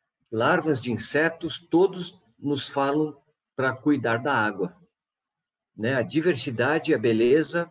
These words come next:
nosso prazer pela admiração da natureza, os momentos de contemplação, né, fazem parte de um contexto de saúde mental, de equilíbrio emocional,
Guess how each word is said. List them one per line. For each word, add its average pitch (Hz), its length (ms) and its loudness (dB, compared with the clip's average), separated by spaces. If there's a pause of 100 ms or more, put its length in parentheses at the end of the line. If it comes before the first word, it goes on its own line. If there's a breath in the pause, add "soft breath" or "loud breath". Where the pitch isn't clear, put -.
(160)
nosso 131 300 -2
prazer 127 540 -2
pela 120 320 -2
admiração 117 680 -4
da 131 80 -4
natureza, 117 720 -2 (360 soft breath)
os - 100 -20
momentos 123 420 0
de 120 120 -6
contemplação, 147 920 -2
né, 147 280 -2 (800)
fazem 127 340 0
parte 147 320 0
de 139 80 -2
um 135 80 0
contexto 131 600 -2
de 127 100 -12
saúde 143 420 -2
mental, 120 840 -4
de 117 100 -6
equilíbrio 135 600 -2
emocional, 120 840 -2